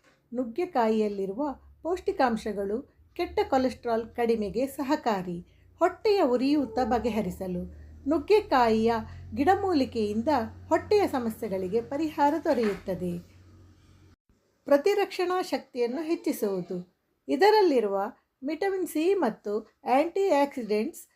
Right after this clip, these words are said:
ರೋಗನಿರೋಧಕ ಶಕ್ತಿಯನ್ನು ಹೆಚ್ಚಿಸುತ್ತವೆ. ಸೌಂದರ್ಯದಲ್ಲಿ ಬಳಕೆ. ಚರ್ಮದ ಆರೋಗ್ಯಕ್ಕೆ.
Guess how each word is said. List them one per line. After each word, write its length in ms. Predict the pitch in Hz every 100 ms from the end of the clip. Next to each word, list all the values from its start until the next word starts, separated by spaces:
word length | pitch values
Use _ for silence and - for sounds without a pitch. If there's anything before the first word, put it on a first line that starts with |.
| _ -
ರೋಗನಿರೋಧಕ 800 | 254 339 403 370 320 311 262 254
ಶಕ್ತಿಯನ್ನು 720 | 226 226 _ 220 208 196 262
ಹೆಚ್ಚಿಸುತ್ತವೆ. 1120 | 269 392 415 349 294 - 196 175 175 175 _ _ _ -
ಸೌಂದರ್ಯದಲ್ಲಿ 840 | 320 403 415 370 330 240 262 339
ಬಳಕೆ. 580 | 330 208 180 - 196 - _ _ _ _ _ _ _ _
ಚರ್ಮದ 420 | 311 349 440 403 339
ಆರೋಗ್ಯಕ್ಕೆ. 720 | 254 220 175 196 - 185